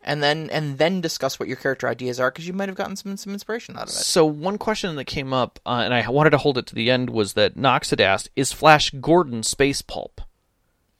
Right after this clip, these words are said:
Speaker 2: Would it fit?" And I went and thought about it, and I'm like, "I don't think so." He could be an adventure character, but I think it sits, it is, it is pulp to a degree, but I wanna say it's actually comedy.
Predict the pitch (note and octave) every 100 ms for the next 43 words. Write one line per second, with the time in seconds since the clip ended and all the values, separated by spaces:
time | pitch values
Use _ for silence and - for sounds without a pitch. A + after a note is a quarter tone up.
0 | B2+ C3+ C3+ - - F3+ - - - -
1 | - E3+ D#3+ D3 - D#3 F#3 F#3 - D#3
2 | - G#3 D#3 A#2+ A#2+ B2 B2+ A#2+ - D3
3 | C3+ D#3+ F3+ - - F#3+ - - G#2 -
4 | - - _ - G#3 F3 - - D4+ C#4
5 | A#3+ G#3+ F#3+ F3 F3+ F3 - B2 - C3
6 | B2+ B2 B2 G3+ G3+ F#3 - - E3 -
7 | - - - - _ D#3+ D3+ C#3 B2+ -
8 | - _ _ _ F3 E3+ A#3 G#3 - G3+
9 | G3+ - F#3 D3+ D#3+ E3 C3 A#2 C#3 D#3+
10 | D#3 D#3+ C#3 - - A2+ B2 - B2+ A#2+
11 | - A2 F2+ - -